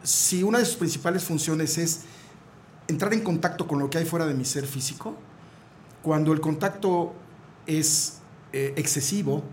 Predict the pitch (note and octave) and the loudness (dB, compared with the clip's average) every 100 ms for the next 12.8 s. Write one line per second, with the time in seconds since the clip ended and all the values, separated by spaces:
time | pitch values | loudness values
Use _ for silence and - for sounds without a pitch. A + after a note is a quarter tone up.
0 | - C3 D3+ G3 E3+ C#3 B2 A#2+ A#2+ A#2+ | -6 -2 0 0 0 -2 -4 -4 -4 -4
1 | C#3 F#3+ - - - - - - - - | -6 -8 -12 -20 -20 -20 -20 -20 -20 -10
2 | D3+ D#3+ F#3+ D#3+ C3 - - D3 - - | -2 2 4 2 -2 -2 -2 -2 -4 -10
3 | - - - - C3 C3 C3 C3 D3+ E3+ | -14 -20 -20 -8 -4 -2 -2 0 2 2
4 | F#3+ - - - - - - - - D3 | -2 -8 -10 -12 -20 -20 -20 -20 -10 -6
5 | D#3 D#3+ C#3 B2+ D3+ C#3 D3+ C#3 E3 E3+ | -4 -4 -4 -4 -4 -2 -2 0 2 2
6 | - - - D3 D#3 D#3 F3 E3+ D#3 C#3 | 0 -8 -4 0 2 2 2 0 -2 -2
7 | C#3+ C#3+ B2+ A2+ A#2 B2 D3 F3+ E3+ D#3+ | -2 -2 -2 -4 -8 -8 -8 -4 -2 0
8 | D#3 G#3 - - - - C#3 D3 C#3+ C#3+ | 0 -2 -6 -14 -18 -12 -2 2 2 2
9 | D3+ D3+ D3+ D3 C3+ A#2 - - D3+ D3+ | 4 4 4 0 0 -6 -8 -4 -2 -2
10 | E3 - D#3 D3+ F3+ - D3+ C#3 C#3+ C3+ | -2 -2 -2 -4 -6 -6 0 0 0 0
11 | C#3+ C#3 C#3 C#3+ D#3 F3 F3+ D#3 D#3 F3 | 0 0 0 -4 -4 -4 -2 -2 -2 -4
12 | E3 D3 C#3 C3+ C3+ C3 - - | -4 -6 -6 -8 -8 -6 -8 -10